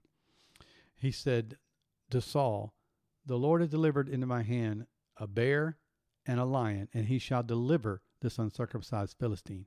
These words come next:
into my hands." David also spoke to the giant of his clear intentions. Now we need to remind ourselves of what God has done for us,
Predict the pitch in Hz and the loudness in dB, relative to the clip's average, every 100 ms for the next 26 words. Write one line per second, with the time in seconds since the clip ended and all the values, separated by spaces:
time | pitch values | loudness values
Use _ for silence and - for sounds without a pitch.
0 | _ - 113 123 104 101 104 98 - _ | _ -10 -6 -4 -4 -6 -12 -16 -20 _
1 | _ _ _ 107 139 131 139 196 - 135 | _ _ _ 2 2 4 4 4 2 0
2 | 117 - _ _ _ - - - 196 208 | 0 -2 _ _ _ -18 -16 2 4 4
3 | - - - 135 120 101 156 160 117 - | 0 -14 -4 0 0 4 4 4 2 -4
4 | _ _ 113 113 - 123 117 113 175 - | _ _ -2 -2 -2 0 0 2 0 0
5 | - - _ _ _ _ _ _ _ 143 | -12 -16 _ _ _ _ _ _ _ 0
6 | 143 185 175 208 170 120 113 131 170 185 | 2 2 2 2 0 0 2 2 2 2
7 | 175 160 175 - - _ _ _ _ 127 | 0 -2 -4 -8 -12 _ _ _ _ -2
8 | 110 143 117 131 120 107 131 113 104 - | 2 0 2 2 2 0 0 0 -2 -8
9 | - - | -12 -18